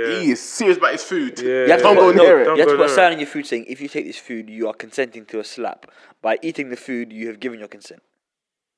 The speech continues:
Speaker 1: Yeah,
Speaker 2: Yeah,
Speaker 1: you
Speaker 2: even
Speaker 1: consent
Speaker 2: that,
Speaker 1: for a
Speaker 2: man.
Speaker 1: slap,
Speaker 2: Even
Speaker 1: yeah.
Speaker 2: that. It happens one time, you send an email, "Yo, I am going to open palm slap the next person."
Speaker 3: You can't because then you're inciting violence.
Speaker 2: Pardon?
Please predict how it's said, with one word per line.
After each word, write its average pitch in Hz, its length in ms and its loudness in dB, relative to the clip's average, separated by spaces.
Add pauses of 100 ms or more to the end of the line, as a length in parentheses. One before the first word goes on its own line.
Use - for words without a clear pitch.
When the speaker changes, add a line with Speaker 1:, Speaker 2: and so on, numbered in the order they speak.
(120)
Speaker 1:
Yeah, 147 80 -6
Speaker 2:
Yeah, 139 300 0
Speaker 1:
you 320 140 6
Speaker 2:
even - 20 6 (100)
Speaker 1:
consent - 60 2
Speaker 2:
that, 294 140 6
Speaker 1:
for - 40 -4
a - 40 -6 (200)
Speaker 2:
man. 208 80 -10
Speaker 1:
slap, - 160 -4
Speaker 2:
Even 226 200 0
Speaker 1:
yeah. - 40 -4
Speaker 2:
that. 202 340 2 (180)
It 196 140 6
happens 175 300 4
one 208 240 4
time, 196 280 2
you 165 80 6
send 175 200 0
an 127 160 0
email, 160 220 4
"Yo, 147 320 4
I 170 260 -2
am 165 140 -6
going 143 200 -4 (120)
to 117 180 -6
open 151 360 -8
palm 123 420 0
slap - 540 -2
the 110 60 -8
next 120 480 -2
person." 113 400 0
Speaker 3:
You - 80 -12
can't 147 160 4
because 123 200 -8
then 127 100 -8
you're 123 120 -2
inciting 117 360 -2
violence. 113 460 -2 (180)
Speaker 2:
Pardon? 160 320 0